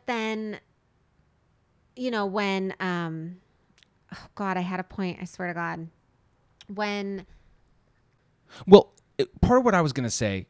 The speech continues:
Speaker 2: that's, that was related to that is, so we've got, you know, I think they're trying to, some of the people are trying to be like, "Well, look at his background, like, look, you know," a-, and they talk about, like, "Well, being beaten is no reason to,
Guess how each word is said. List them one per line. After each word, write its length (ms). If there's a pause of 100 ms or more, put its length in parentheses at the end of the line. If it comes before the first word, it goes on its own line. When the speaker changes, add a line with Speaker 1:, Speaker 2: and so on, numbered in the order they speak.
Speaker 2:
that's, 200
that 180
was 140
related 340
to 100
that 260
is, 440 (1500)
so 240
we've 280
got, 300 (1300)
you 160
know, 120
I 80
think 160
they're 120
trying 360
to, 140
some 220
of 60
the 60
people 220
are 60
trying 240
to 60
be 100
like, 180
"Well, 100
look 160
at 40
his 100
background, 560
like, 220
look, 180
you 80
know," 320 (640)
a-, 260
and 80
they 60
talk 160
about, 160
like, 180
"Well, 180 (160)
being 380
beaten 440
is 180
no 120
reason 680 (400)
to, 480